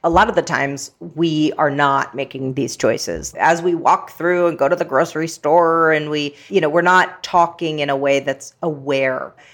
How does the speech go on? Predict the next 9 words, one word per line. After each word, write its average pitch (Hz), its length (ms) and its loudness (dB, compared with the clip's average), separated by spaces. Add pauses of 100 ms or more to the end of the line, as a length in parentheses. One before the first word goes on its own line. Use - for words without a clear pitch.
You 190 140 0
know, 143 100 2
if 156 140 0
a 208 40 -2
telemarketer 214 760 2
calls 151 380 0
you, 143 360 -6
you 214 140 4
know, 190 240 6